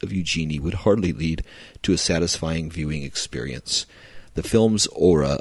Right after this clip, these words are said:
of silky smooth decadence and debauchery requires that we savor the victim's dilemma, not thrill to her possible escape.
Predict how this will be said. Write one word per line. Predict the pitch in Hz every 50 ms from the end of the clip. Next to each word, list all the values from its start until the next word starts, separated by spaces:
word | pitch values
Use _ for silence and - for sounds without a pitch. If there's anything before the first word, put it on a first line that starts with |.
| -
of | - 69 71 69 - - -
silky | - - - 98 - - 87 78
smooth | - - - 82 78 78 71 -
decadence | 67 67 - - - - - 60 62 - - - - -
and | - 80 80 76
debauchery | 78 - - 65 65 - - - - 53 - - - - - _
requires | - 78 78 - - 80 78 85 90 92 92 90 -
that | 85 78 -
we | - 76
savor | - - - 69 73 82 87 82
the | 73 69
victim's | - 76 - - - 78 78 76
dilemma, | - - 55 73 85 78 71 55 - - - - - - - - -
not | - 87 85 78 -
thrill | - - - - - 85 - 64 65 -
to | - 80 71
her | 71 78 69
possible | - 67 65 - - - 60 57
escape. | - - - - - 78 76 57 -